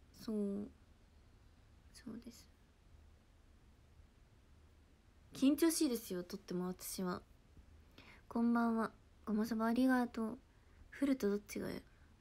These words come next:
え、フルは緊張するよ。いろいろと緊張するよ。<laughs> だいぶ。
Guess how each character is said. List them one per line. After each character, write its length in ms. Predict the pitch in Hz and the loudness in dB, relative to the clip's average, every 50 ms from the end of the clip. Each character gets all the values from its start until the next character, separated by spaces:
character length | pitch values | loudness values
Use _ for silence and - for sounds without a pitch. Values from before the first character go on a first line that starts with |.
| - - - - - - - - - - - - - - - | -20 -20 -20 -20 -20 -20 -20 -20 -20 -20 -20 -20 -2 4 6
え、 160 | 240 220 214 - | 8 8 6 4
フ 180 | - - 311 349 | 6 10 12 12
ル 160 | 339 339 254 | 12 12 10
は 120 | 220 220 | 8 6
緊 280 | 214 - - 220 214 202 | 4 4 4 4 4 6
張 120 | 208 214 | 4 2
す 120 | 208 - 202 | 4 4 4
る 80 | 196 | 6
よ。 180 | 196 190 196 240 - - - - - - - - - | 6 4 4 0 -4 -12 -20 -20 -20 -20 -20 -12 2
い 140 | - 226 220 | 4 6 8
ろ 140 | 247 269 294 | 10 10 8
い 20 | |
ろ 100 | 285 285 | 8 6
と 120 | 285 294 | 4 0
緊 240 | 269 - 262 262 254 | 2 4 6 4 6
張 200 | 262 - 233 233 | 4 2 0 0
す 140 | 254 - 226 | 0 0 2
る 80 | 208 208 | 2 2
よ。 140 | 214 240 - - - _ - - - - - - - - - - | 0 -2 -6 -14 -20 _ -20 -20 -20 -20 -20 -20 -20 -20 -20 -20
<laughs> 800 | - - 233 240 208 190 - - - - - - 285 285 269 - | 0 4 6 6 6 4 0 -8 -20 -20 -16 -14 -14 -14 -14 -2
だ 180 | - 220 233 240 | 2 4 4 4
い 80 | 247 233 | 4 2
ぶ。 240 | 220 220 - - | 2 -2 -2 -4